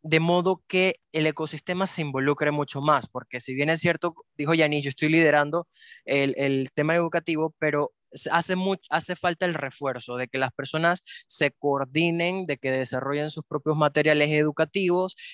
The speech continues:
que se atrevan a ir a un comercio, a un local o, o irse a una provincia, a agarrar comunidades, personas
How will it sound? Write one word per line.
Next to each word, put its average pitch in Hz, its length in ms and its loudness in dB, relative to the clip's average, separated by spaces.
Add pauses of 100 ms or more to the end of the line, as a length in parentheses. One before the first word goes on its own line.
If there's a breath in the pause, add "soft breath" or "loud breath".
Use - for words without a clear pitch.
(140)
que 147 320 0
se 135 140 -4
atrevan 165 500 0
a 165 140 -2
ir 175 180 -6
a 135 100 -4
un 143 180 -10
comercio, 165 680 -4
a 131 60 2
un 139 160 -4
local 156 480 2
o, 127 240 -6 (380 loud breath)
o 135 460 -2
irse 147 360 0
a 160 80 6
una 160 200 0
provincia, 165 600 -2
a 131 40 4
agarrar 131 340 0
comunidades, 160 720 2
personas 160 680 -2